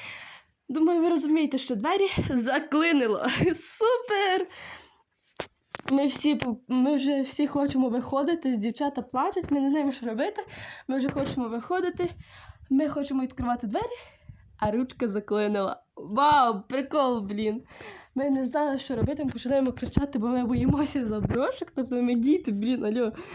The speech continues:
І ми починаємо всі кричати, як дурні, і не знаємо, що робити. Але потім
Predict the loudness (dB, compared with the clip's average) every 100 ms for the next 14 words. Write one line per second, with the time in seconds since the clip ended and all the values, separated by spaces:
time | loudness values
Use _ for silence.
0 | -16 -16 -16 -12 -6 -2 -2 -2 -4 0
1 | 0 0 -2 -4 -2 -4 -2 0 0 2
2 | 2 2 0 0 2 0 -4 -10 -16 -4
3 | -2 0 0 2 2 0 -2 -4 -4 -4
4 | -6 -8 -12 -16 -16 -16 -18 -4 0 0
5 | 0 -4 -2 -2